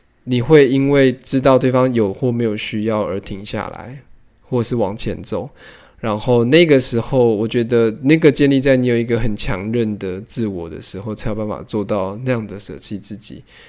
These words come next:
我觉得那是一个非常健康，而且也需要很强韧的心智才有办法做到的事情。那我在这里也跟大家讲是说，如果我们真的很努力的想要去往前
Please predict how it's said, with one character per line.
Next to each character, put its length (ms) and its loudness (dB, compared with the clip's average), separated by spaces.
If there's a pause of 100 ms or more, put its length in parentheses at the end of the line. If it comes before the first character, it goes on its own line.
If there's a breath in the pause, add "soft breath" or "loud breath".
(160 loud breath)
我 80 -6
觉 100 2
得 60 6
那 80 4
是 140 0
一 20 4
个 100 4
非 160 0
常 240 -2
健 280 -4
康， 320 -6
而 80 -10
且 180 -8
也 180 -8
需 220 -8
要 160 -2
很 180 -8
强 360 -8
韧 240 -6
的 200 -10 (680 soft breath)
心 340 -4
智 160 -4
才 140 -2
有 80 -4
办 80 -6
法 120 -8
做 220 -8
到 240 -8
的 60 -12
事 180 -10
情。 240 -14
那 140 -2
我 160 -4
在 420 0 (560 loud breath)
这 160 2
里 280 0
也 360 -6
跟 240 0
大 80 2
家 160 0
讲 240 -6
是 180 -8
说， 420 -6
如 140 -2
果 400 2 (200)
我 120 -4
们 200 0
真 180 0
的 160 2
很 340 -2
努 200 -6
力 160 -2
的 240 -4
想 200 -6
要 280 -4
去 320 -6
往 240 -8
前 200 -8